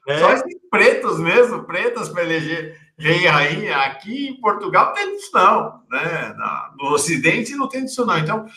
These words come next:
Speaker 2: né, um, um reino de liberdade, um reino de alegria, né? Muito interessante isso, né? Essas dimensões que elas saem desse poema, né? Alegria, liberdade, resistência, antissistema.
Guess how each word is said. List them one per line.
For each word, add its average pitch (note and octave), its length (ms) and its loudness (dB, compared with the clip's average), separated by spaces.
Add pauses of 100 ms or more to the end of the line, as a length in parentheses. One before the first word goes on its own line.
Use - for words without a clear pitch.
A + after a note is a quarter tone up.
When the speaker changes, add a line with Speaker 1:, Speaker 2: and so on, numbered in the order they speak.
(320)
Speaker 2:
né, F3 180 4
um, F3 300 -2
um D#3+ 40 4
reino D#3+ 280 4
de E3 100 2
liberdade, F3+ 800 4
um D#3+ 60 0
reino F#3+ 220 2
de E3+ 80 2
alegria, G3+ 840 4
né? G#3+ 180 -4
Muito - 340 -8
interessante G#3 840 -4
isso, A#2+ 240 -10
né? - 180 -14 (320)
Essas D#3 260 -4
dimensões D#3+ 460 -2
que - 320 -10 (140)
elas C#3 440 -2
saem G#3+ 280 4
desse D#3 280 -2
poema, A#2+ 440 0
né? D#3+ 160 0
Alegria, D#3+ 840 2
liberdade, E3 1000 0
resistência, D#3+ 1000 -4
antissistema. F3 1300 -4